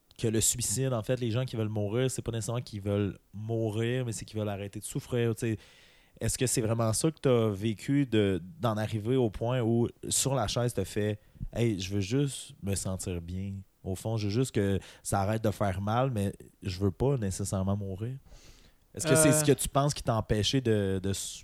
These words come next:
Speaker 1: sauter ou de, de, de, de faire le pas qui aurait pu, euh,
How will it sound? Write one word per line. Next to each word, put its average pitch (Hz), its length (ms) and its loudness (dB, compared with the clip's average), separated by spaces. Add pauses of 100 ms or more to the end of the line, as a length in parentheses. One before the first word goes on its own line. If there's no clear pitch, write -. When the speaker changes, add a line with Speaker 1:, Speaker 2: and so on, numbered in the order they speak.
(160)
Speaker 1:
sauter 107 640 -4
ou 117 140 -6
de, 101 180 -4 (200)
de, 95 180 -2
de, 95 180 -6 (160)
de 95 180 -6
faire 101 320 -8
le 98 120 -8
pas 110 240 -2
qui 92 160 -6
aurait 87 160 -4
pu, 95 300 -6
euh, 90 120 -6